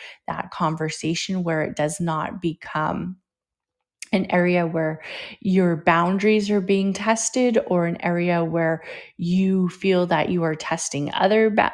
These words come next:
other boundaries of your spouse or your partner. Um, and also with a balanced sacral, you're gonna wanna have areas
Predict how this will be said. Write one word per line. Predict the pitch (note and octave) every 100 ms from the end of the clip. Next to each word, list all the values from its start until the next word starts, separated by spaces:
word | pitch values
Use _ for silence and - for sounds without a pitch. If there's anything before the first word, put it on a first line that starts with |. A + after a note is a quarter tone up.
| -
other | G3+ G3 G3+
boundaries | G3 F3+ F#3+ G3 A3+ G#3
of | - D#3+ D#3
your | D#3+ D3
spouse | D3 - - D3+ D#3+ A3 A#3+ -
or | E3 D3+
your | D3+
partner. | D3+ - E3+ - G#3 G#3 A3 - - - - C4+ -
Um, | F#3 F3 E3+ E3 - _ -
and | A#3+ A#3+ A3+
also | C#4+ D#4+ F4+ E4
with | C#4 A3 A3 -
a | F#3+ -
balanced | F3 E3 F3+ F3+ - - - _ - - - -
sacral, | - G3 F#3 - F#3 F#3+
you're | G3 G#3
gonna | G#3+ B3+ D#4+ F4+
wanna | A#3+ G#3+ G#3+
have | G#3+ - G3 G3 G3 -
areas | F#3+ F#3 F#3 F#3